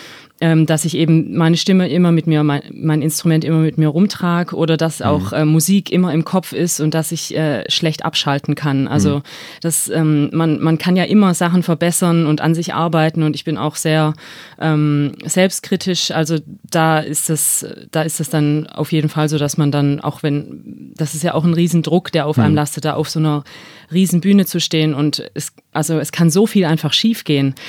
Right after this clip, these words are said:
Speaker 2: Krass.
Speaker 1: Ähm, das, äh, das ist dann manchmal dann schon so, dass, das gebe ich ganz ehrlich zu, dass man denkt so, ach ja, jetzt einfach nur irgendwie Däumchen drehen wäre auch schön.
Speaker 2: Vor allem, du trittst ja nicht mit Mikrofon auf die Bühne, sondern wirklich auf, in den großen Saal,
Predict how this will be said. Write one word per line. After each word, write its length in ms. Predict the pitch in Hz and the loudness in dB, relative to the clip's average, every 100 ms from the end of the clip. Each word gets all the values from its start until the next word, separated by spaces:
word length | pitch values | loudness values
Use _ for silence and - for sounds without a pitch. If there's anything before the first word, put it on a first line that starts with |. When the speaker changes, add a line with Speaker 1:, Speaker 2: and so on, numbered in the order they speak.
| - - | -18 -14
Speaker 2:
Krass. 160 | 85 - | -8 0
Speaker 1:
Ähm, 500 | 156 151 147 - - | 2 4 2 -2 -6
das, 400 | 160 160 - - | -4 -2 -4 -6
äh, 180 | - 151 - | -4 -4 -2
das 200 | 160 156 | -2 -2
ist 120 | - | 0
dann 100 | 160 | 2
manchmal 280 | 160 165 151 | 2 2 2
dann 340 | 147 147 139 - | 2 2 0 -4
schon 260 | - 160 | 0 2
so, 160 | 147 147 | 2 2
dass, 300 | 147 143 - | 0 -2 -4
das 320 | 120 - - | -8 -10 -8
gebe 180 | - 147 | -4 -4
ich 80 | 131 | -2
ganz 180 | 143 - | -4 -4
ehrlich 240 | 139 139 | -4 -4
zu, 140 | - | -4
dass 160 | 143 139 | -4 -2
man 140 | 147 | -2
denkt 180 | 139 143 | 0 -2
so, 180 | - 131 | -2 -4
ach 140 | 131 | -6
ja, 180 | - 135 | -4 -2
jetzt 360 | 135 135 - - | -2 -2 -6 -8
einfach 240 | 135 147 | -6 -2
nur 320 | 147 143 147 131 _ - - - - | -2 0 -2 -6 _ -20 -20 -14 -4
irgendwie 400 | 151 147 147 147 127 - | -2 0 -2 -4 -8 -8
Däumchen 320 | 147 147 156 151 | -2 0 2 0
drehen 200 | 151 147 | 0 0
wäre 120 | 123 | -2
auch 120 | 139 | -6
schön. 340 | - 139 139 131 _ _ - - - | -4 -2 -4 -6 _ _ -20 -20 -6
Speaker 2:
Vor 140 | - | -2
allem, 260 | 104 110 110 | 2 2 2
du 100 | 104 | 0
trittst 220 | 123 - | 0 2
ja 60 | 110 | 0
nicht 140 | 107 | 0
mit 100 | 92 | -2
Mikrofon 460 | 92 104 131 - 131 | -4 0 -2 2 2
auf 100 | 117 | 2
die 100 | 127 | 0
Bühne, 380 | 104 123 127 120 - - | 2 4 4 2 -4 -4
sondern 320 | 110 107 101 | 0 0 0
wirklich 340 | 117 117 - | 0 -2 -2
auf, 240 | 110 - - | -6 -6 -4
in 100 | 135 | 0
den 120 | 117 | 2
großen 380 | 117 98 127 123 | 2 2 2 2
Saal, 380 | 98 95 101 | 0 0 0